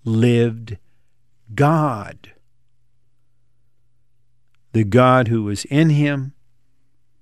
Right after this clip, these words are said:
was expressed through his living God. Now we have the Lord living within us.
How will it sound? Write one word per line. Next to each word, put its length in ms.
was 180
expressed 580
through 360
his 340
living 800
God. 460
Now 260
we 240
have 460
the 140
Lord 300
living 420
within 360
us. 400